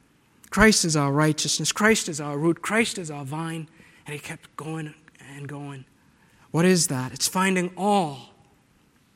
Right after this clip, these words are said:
in him. And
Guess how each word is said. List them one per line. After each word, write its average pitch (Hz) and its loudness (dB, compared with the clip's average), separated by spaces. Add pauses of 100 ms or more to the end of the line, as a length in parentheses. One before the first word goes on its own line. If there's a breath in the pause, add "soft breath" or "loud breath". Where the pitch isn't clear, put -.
(560)
in 147 0 (460 soft breath)
him. 139 -2 (2250 soft breath)
And 143 0